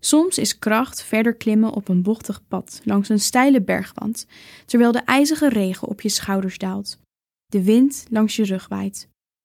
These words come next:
Soms is de kracht doorgaan, blijven doorgaan.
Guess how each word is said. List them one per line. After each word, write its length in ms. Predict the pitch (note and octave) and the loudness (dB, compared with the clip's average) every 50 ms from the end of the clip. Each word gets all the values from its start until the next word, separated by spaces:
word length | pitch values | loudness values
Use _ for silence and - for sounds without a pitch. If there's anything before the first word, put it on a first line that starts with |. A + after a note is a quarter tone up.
| _ _ _ - | _ _ _ -10
Soms 380 | - - C#4+ D#4 E4+ F#4 - | 0 4 4 4 4 2 0
is 120 | C#4 A#3+ A3+ | -2 0 0
de 80 | A3 | -2
kracht 400 | A3 - A#3 A3+ A3+ - - A3 | -2 -2 -2 -2 -2 -2 -2 2
doorgaan, 600 | G#3+ C4+ D#4+ D4 A3 - - F3+ F3+ F3+ F#3+ G3 _ _ _ _ _ - | 2 4 4 2 0 -2 -6 -6 -6 -6 -6 -8 _ _ _ _ _ -8
blijven 400 | G#3+ F#3+ A3 A#3 C4+ C4+ - G3 | -4 0 2 2 2 2 0 -2
doorgaan. 500 | F#3+ - G3+ G3+ - - - - G#3 A3+ | -12 -12 -12 -12 -14 -16 -12 -12 -12 -12